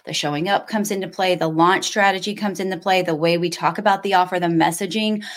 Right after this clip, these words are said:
the clarity of the offer, the result, the transformation of, yes, all of those things come into play very heavily. But also having a very strong offer suite not only attracts new people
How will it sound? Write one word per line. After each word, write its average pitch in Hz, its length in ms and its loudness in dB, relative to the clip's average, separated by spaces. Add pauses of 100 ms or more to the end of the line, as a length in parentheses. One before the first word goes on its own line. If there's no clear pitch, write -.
(160)
the 190 100 -2
clarity 208 680 2
of 214 120 4
the 208 140 4
offer, 196 280 4
the 180 120 -2
result, 170 420 2
the 185 80 -2
transformation 175 760 0
of, 214 120 -4
yes, 196 340 0
all 208 180 4
of 220 60 0
those 208 160 2
things 180 220 -4
come 175 160 -4
into 165 120 2
play 160 320 -2 (420)
very 185 220 4
heavily. 170 460 0 (440)
But 214 220 2
also 240 600 0 (160)
having 196 520 0
a 170 160 0
very 165 320 2
strong 165 380 2
offer 175 300 -4
suite 226 460 -2 (1400)
not 214 260 0
only 233 480 4
attracts 196 580 -2
new 196 180 -2
people 170 680 -10